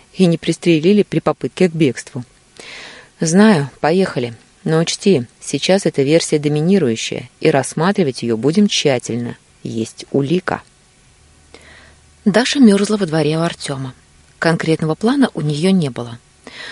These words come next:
Просто хотелось его увидеть, поболтать, может, сходить куда-нибудь. И очень хотелось вновь попасть в эту скромную, уютную квартиру.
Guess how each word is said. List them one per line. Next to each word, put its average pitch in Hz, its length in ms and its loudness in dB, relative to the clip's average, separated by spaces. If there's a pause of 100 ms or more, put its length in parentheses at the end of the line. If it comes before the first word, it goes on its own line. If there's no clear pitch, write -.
(240)
Просто 233 340 2
хотелось 262 540 0
его 240 260 2
увидеть, 196 600 -2
поболтать, 214 880 -2
может, 214 460 2
сходить - 440 -4
куда-нибудь. 123 640 -8 (380)
И 160 240 0
очень 214 300 2
хотелось 175 560 -4
вновь 175 340 2
попасть - 580 -2
в - 40 -6
эту 151 200 -4
скромную, 196 720 4
уютную 143 460 -6
квартиру. - 520 -12